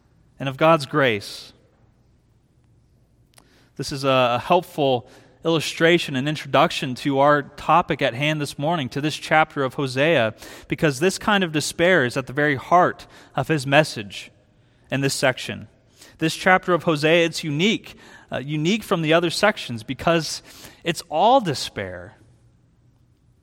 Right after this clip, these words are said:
There is no sudden shift that's so common in, in Hosea, as we've seen, as we've, we look back on previous weeks, previous chapters. There is no sudden shift from judgment to hope and from condemnation to mercy.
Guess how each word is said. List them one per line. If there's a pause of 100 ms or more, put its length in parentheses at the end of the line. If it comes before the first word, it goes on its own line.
(1600)
There
is
no (100)
sudden
shift
that's
so
common
in, (220)
in
Hosea,
as
we've
seen,
as
we've, (240)
we
look
back
on
previous
weeks,
previous
chapters.
There
is
no (180)
sudden
shift
from
judgment
to
hope (1160)
and
from
condemnation
to
mercy.